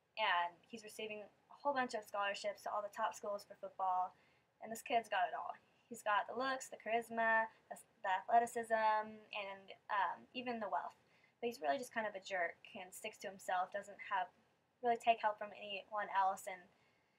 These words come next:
just doing his own thing for right now, for the money, the fame, and the girls. So he wakes up and realizes one day that this isn't the man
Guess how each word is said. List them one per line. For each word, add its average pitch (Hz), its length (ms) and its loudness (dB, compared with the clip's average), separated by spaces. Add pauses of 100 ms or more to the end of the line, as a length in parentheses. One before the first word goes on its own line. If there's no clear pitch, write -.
(260)
just 277 320 -4 (640)
doing 320 240 0
his 240 80 0
own 208 240 2
thing 185 160 -2
for 196 160 -8
right 185 240 2
now, 180 320 -2
for 175 320 0 (240)
the 233 80 8
money, 208 400 0
the - 160 -14
fame, 196 360 -4
and 175 200 -6
the 185 120 -12
girls. - 440 -6 (640)
So 214 400 4
he 269 120 -10
wakes 294 240 0
up 247 160 4
and 226 120 -2
realizes 214 480 0
one 202 160 -6
day 190 240 -2
that - 320 -2 (200)
this 247 160 0
isn't 247 240 -8
the 214 80 -10
man 190 360 -4